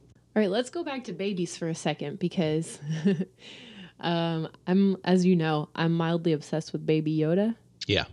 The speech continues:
Speaker 1: And every time I see him on screen, I just have an involuntary reaction.
Speaker 2: Yeah.
Speaker 1: Like, I, I will squeal. I'll be like, "Oh my God," like that, or like, <laughs> "Hee, hee, hee." And I've talked to many other people who have this same exact involuntary <laughs> reaction.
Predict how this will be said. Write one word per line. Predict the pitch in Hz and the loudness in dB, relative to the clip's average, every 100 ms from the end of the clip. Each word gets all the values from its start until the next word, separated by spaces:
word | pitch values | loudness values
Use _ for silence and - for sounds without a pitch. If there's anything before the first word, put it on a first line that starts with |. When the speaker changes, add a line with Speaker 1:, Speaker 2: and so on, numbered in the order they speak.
| - | 2
Speaker 1:
And | 180 | 4
every | 170 175 | 4 4
time | 202 208 190 | 4 4 6
I | 202 | 4
see | - 233 262 | 4 4 6
him | 254 202 214 240 - _ _ _ - | 6 2 0 -2 -8 _ _ _ -2
on | 202 220 | 2 2
screen, | 220 294 294 262 233 240 - _ - - _ _ | 2 -2 0 2 2 0 -6 _ -20 -20 _ _
I | 202 196 | 4 6
just | 247 240 | 4 4
have | 254 233 | 2 4
an | 220 | 2
involuntary | 180 151 151 180 214 226 247 226 220 220 220 226 - _ _ _ | 2 0 2 2 4 4 4 2 2 2 0 -2 -6 _ _ _
reaction. | 180 180 180 175 - - 170 175 - _ | 2 4 4 0 -4 -8 -8 -8 -14 _
Speaker 2:
Yeah. | 208 - | -6 -2
Speaker 1:
Like, | 175 | 0
I, | 175 160 | 0 0
I | 170 | 0
will | 165 160 | 0 -2
squeal. | - - - 180 202 277 - _ _ - | -6 -2 4 4 4 0 -6 _ _ -4
I'll | 190 | 2
be | 202 | 4
like, | 202 208 - | 2 0 4
"Oh | - 330 | 6 6
my | 247 254 | 4 -2
God," | 294 - 175 113 - | -4 -8 -10 -8 -4
like | - 190 | -4 -2
that, | 196 247 - | -2 -4 -4
or | 233 | -2
like, | 208 196 - | -2 -4 -8
<laughs> | |
"Hee, | - | -8
hee, | 415 | -8
hee." | 427 427 415 392 370 - | -6 -6 -2 -4 -4 -2
And | 233 233 | 2 4
I've | 233 | 4
talked | 269 | 2
to | - | 2
many | 254 247 | 2 2
other | 247 220 | 2 2
people | 214 233 262 | 2 2 2
who | 233 | 4
have | 214 190 | 4 4
this | 185 196 - - | 2 0 -2 -18
same | - 226 220 | 2 4 4
exact | 202 175 196 254 - | 4 4 2 2 0
involuntary | - 233 190 196 247 208 233 226 | 2 4 4 2 2 4 4 6
<laughs> | 214 | 4
reaction. | 190 196 196 - | 4 0 -2 -8